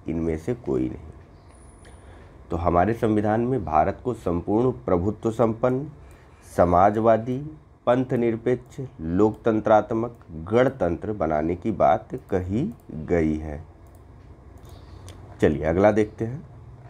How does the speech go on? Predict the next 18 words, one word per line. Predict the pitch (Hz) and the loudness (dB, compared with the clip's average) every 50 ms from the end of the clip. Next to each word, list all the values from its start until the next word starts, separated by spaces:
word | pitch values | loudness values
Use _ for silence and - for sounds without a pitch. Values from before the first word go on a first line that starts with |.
| - - - - - - - - - - - - - - - - - - - - - - - - - - - - - - - - - - - - - - | -20 -20 -20 -20 -20 -20 -20 -20 -20 -20 -20 -20 -20 -20 -20 -20 -20 -20 -20 -20 -20 -20 -20 -20 -20 -20 -20 -20 -20 -20 -20 -20 -18 -18 -20 -20 -4 -2
पूछा | 113 113 110 151 147 | 2 4 6 8 8
जा | 151 156 | 8 8
रहा | 151 156 | 8 6
है | 156 156 | 4 2
कि | 151 139 | -2 -2
निम्न | 120 113 117 131 139 139 | 0 0 0 0 0 0
शब्दों | 135 139 127 101 104 131 131 | -2 -2 -4 -4 -2 -4 -2
पर | 135 135 123 | -2 -2 -2
विचार | 107 92 85 - 90 87 98 110 | -2 -4 -2 2 2 4 4 2
करें। | 107 - 110 113 131 156 - - - - - - - - - - - 101 | 0 -2 -4 -4 -6 -8 -12 -18 -20 -20 -20 -20 -20 -20 -20 -8 -2 0
ए, | 98 95 90 87 101 123 - - - - - | 0 2 2 2 0 -2 -6 -12 -20 -6 -2
समाजवादी, | 107 92 92 95 101 113 117 123 120 117 113 127 143 | 0 2 4 4 4 4 4 2 2 2 0 -2 -6
बी, | 165 175 - 82 85 90 92 92 92 | -10 -12 -10 -6 -4 -4 -4 -4 -4
प्रजातांत्रिक, | - 87 87 95 104 107 104 113 110 107 104 101 113 123 127 - - - - - - | -4 0 2 4 2 4 4 4 2 2 2 -2 -6 -8 -10 -12 -16 -20 -20 -12 -6
सी, | - 110 92 | -4 -4 -4
सार्वभौम, | 85 - - 98 98 110 117 107 90 92 90 87 92 95 | -4 0 2 4 4 4 4 2 0 -2 -4 -2 -2 -2
या | 101 101 | -2 -2
डी, | 90 85 90 90 85 85 98 131 | -2 -2 -4 -6 -6 -6 -8 -10